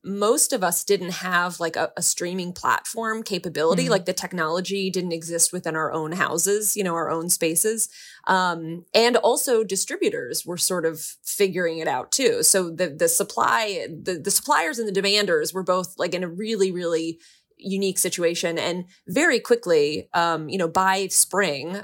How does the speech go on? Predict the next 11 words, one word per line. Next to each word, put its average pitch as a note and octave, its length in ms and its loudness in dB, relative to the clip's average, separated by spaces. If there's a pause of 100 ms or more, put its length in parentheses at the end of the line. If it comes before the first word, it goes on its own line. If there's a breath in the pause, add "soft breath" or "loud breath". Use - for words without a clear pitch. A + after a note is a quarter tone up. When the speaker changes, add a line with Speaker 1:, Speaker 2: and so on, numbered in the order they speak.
Speaker 1:
uh, E3 180 -2
by, F3+ 200 2
by F#3 180 2
later F#3+ 340 0
in D#3 80 -6
the E3 80 -6
spring, D#3 480 0 (300 soft breath)
you G#3 80 0
know, F3 120 4
we G3+ 280 0
had, F3 540 0